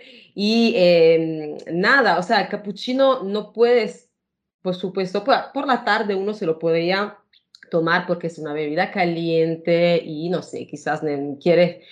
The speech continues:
lo acompañas con un dulce, no es tan grave.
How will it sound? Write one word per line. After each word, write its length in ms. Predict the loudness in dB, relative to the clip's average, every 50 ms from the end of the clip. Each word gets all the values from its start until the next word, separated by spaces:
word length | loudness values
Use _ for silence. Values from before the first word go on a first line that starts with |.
| -18 -2
lo 120 | 4 4 4
acompañas 520 | 6 6 2 4 2 2 2 0 0 -2
con 160 | -2 0 2
un 220 | 2 2 2 2 0
dulce, 640 | 0 0 0 0 -2 -2 -4 -2 0 2 2 2 2
no 140 | 2 2
es 180 | 2 0 -4 -4
tan 200 | -4 -4 -2 -2
grave. 440 | 0 0 0 0 0 -2 -4 -6